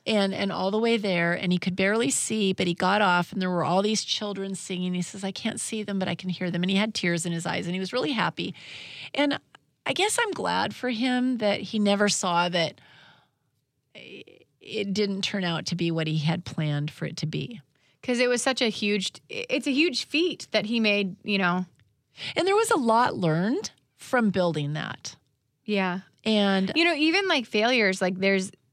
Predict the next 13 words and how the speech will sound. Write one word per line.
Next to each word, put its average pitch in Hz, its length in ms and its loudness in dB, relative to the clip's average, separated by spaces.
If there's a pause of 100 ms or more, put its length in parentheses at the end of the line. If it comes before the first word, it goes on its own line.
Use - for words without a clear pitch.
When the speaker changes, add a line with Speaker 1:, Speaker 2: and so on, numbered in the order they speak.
(880)
Speaker 2:
even 254 360 2
if 208 240 0
they 202 140 2
don't 185 240 0
succeed, 190 640 -4
you 190 220 0
learn 180 260 0
so 180 200 -4
much 175 360 -4 (420)
even 185 240 0
from 180 140 -4
the - 80 -4
failures. - 480 -6